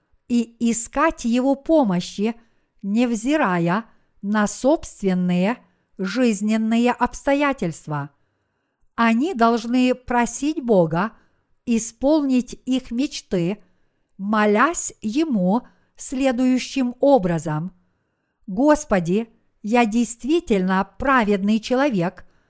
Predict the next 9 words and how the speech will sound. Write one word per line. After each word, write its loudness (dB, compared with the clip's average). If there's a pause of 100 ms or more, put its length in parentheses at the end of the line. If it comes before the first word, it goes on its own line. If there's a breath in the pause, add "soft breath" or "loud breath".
(280)
потому 0
что -4
я 4
верю 0
в -12
Тебя. -4 (720)
Благослови 2
меня, 2
Господи, -2